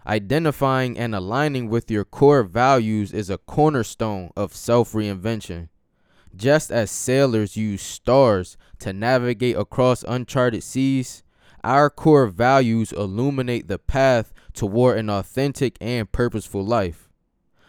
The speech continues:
Imagine your core values as the fundamental principles that define who you are at your essence. They serve as anchors that ground us when dealing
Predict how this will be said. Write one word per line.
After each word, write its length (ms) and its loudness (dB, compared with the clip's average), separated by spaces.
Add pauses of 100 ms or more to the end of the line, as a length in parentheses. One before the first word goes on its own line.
(180)
Imagine 560 0
your 160 0
core 340 4
values 680 2
as 220 -6
the 120 -6
fundamental 600 0
principles 760 -6 (240)
that 200 -2
define 640 -2
who 160 2
you 220 0
are 240 4
at 240 -4
your 160 -6
essence. 600 -6 (680)
They 220 2
serve 560 4
as 240 -6 (100)
anchors 640 -6 (240)
that 300 -2
ground 420 0
us 220 -2
when 240 -8
dealing 540 0